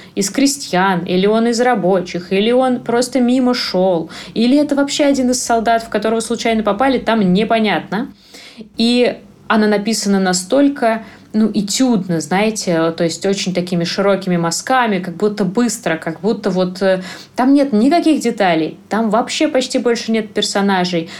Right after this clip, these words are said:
там только вот этот неловко погибший человек на совершенно пустом таком поле, да, пустом пространстве. И,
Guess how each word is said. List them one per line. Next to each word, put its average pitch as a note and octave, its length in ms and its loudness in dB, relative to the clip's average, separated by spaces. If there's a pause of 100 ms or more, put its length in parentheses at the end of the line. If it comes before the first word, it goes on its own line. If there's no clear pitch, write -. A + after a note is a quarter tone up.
(140)
там F3 180 0
только B3+ 400 2
вот G3 100 2
этот G3+ 300 0
неловко G#3 580 2
погибший F#3+ 580 -2
человек F#3 640 0 (300)
на G3 200 2
совершенно G3+ 640 0
пустом G3+ 720 0
таком F3+ 320 -2
поле, F3 600 0
да, F3 180 0
пустом F#3 480 -4
пространстве. F3 840 -4 (560)
И, A#3 360 2